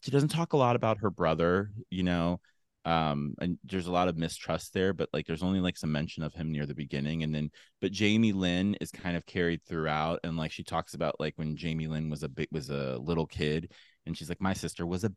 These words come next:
bitch." <laughs> Like, she says, like, yeah, she says, she says that in there.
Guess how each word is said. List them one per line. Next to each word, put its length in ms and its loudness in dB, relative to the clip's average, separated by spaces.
bitch." 500 -4
<laughs> 840 8
Like, 220 10
she 180 0
says, 400 4
like, 220 2
yeah, 180 2
she 200 -6
says, 180 -10
she 140 -6
says 280 0
that 300 -4
in 140 -4
there. 240 -10